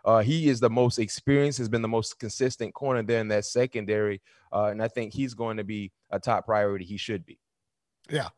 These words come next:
Speaker 2: absolutely agree. They,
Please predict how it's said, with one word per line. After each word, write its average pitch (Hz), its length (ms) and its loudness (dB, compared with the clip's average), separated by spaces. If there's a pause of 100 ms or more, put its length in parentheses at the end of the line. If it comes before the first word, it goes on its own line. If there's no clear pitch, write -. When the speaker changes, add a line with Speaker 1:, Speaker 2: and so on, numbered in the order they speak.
Speaker 2:
absolutely 147 1120 2
agree. 127 640 -2 (460)
They, 165 380 8